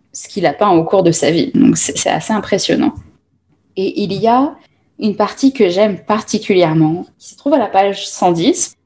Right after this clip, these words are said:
qui s'appelle « Le talent, une question de perspective ». Et Laurent Lafleur y discute et y montre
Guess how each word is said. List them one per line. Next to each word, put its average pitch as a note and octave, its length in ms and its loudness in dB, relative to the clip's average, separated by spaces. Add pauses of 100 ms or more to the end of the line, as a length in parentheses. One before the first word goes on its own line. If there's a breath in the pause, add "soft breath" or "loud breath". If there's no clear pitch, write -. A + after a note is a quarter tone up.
(120)
qui - 140 -20
s'appelle « D4 400 2
Le F#3 160 -2
talent, A#3 440 4
une G#3+ 120 0
question A3 380 0
de G#3 100 0
perspective ». - 720 -6 (1400)
Et G3 80 -2
Laurent G#3 340 2
Lafleur F#3 580 2
y A3 80 4
discute G#3 640 -2
et A3 60 0
y A3 200 0
montre A3+ 540 0